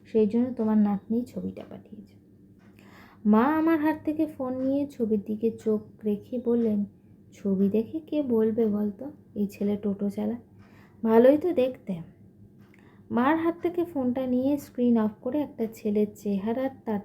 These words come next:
থেকে কর্ম আর স্বভাব ভালো হওয়া দরকার বলে বললাম, "চলো তার সামনাসামনি হয়ে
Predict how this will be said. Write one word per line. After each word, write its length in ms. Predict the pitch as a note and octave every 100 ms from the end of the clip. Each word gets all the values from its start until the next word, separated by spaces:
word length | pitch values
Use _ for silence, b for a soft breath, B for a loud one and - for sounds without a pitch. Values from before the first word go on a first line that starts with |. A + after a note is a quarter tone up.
| -
থেকে 220 | G#3 G#3
কর্ম 500 | G#3 G3 G3 G3+ B3
আর 140 | C4+
স্বভাব 400 | B3+ - G#3+ G#3 G#3
ভালো 260 | - G#3+
হওয়া 300 | A3 G#3+ G#3+
দরকার 460 | G#3+ G3 F#3+ - G#3
বলে 220 | G#3 A3+
বললাম, 440 | A3 A#3 A3 G3+ G3 B B B B B -
"চলো 440 | G#3 G3 A3+ F4
তার 220 | F#4+ D#4
সামনাসামনি 720 | D4+ C#4 B3 B3+ B3+ C4 C4+
হয়ে 200 | C4 C4